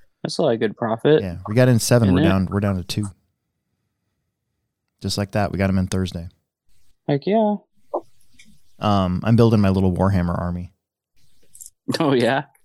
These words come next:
Speaker 2: Yeah. Super nerd.
Speaker 1: That's cool. I've never done Warhammer.
Speaker 2: Super nerd Alex Sturgeon coming to you. I'm gonna have a little Warhammer army. I have some R C cars. I got my little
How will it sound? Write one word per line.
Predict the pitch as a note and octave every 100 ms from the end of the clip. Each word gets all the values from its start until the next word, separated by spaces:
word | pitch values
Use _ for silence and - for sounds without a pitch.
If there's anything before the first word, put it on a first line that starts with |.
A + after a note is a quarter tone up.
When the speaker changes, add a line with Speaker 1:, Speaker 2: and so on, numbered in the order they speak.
| -
Speaker 2:
Yeah. | F#2 F2 - - - - - - - - - - - - - - - - - - -
Super | - A2 G2
nerd. | F2+ F2
Speaker 1:
That's | E2+
cool. | - B2+ D#3 - - - - _
I've | C#3+ D#3+
never | D3 D#3
done | C#3 C3 C3+
Warhammer. | A2+ A2+ A2 A2
Speaker 2:
Super | - - D3 D3
nerd | C#3 C3+ C3+
Alex | B2+ A2+ -
Sturgeon | - G2 E2+ F2
coming | F#2+ F#2
to | F2+ F#2+
you. |
I'm | F2
gonna | F#2+
have | F2+
a |
little | F2 F2
Warhammer | A2+ A#2 A#2 A2+
army. | A2+ A#2 A#2 A2 -
I | G2
have | F2+
some | - F2+
R | G2
C | G2 G2+
cars. | - G#2+ A2
I | G#2+
got | G#2
my | F#2+
little | F#2 F2+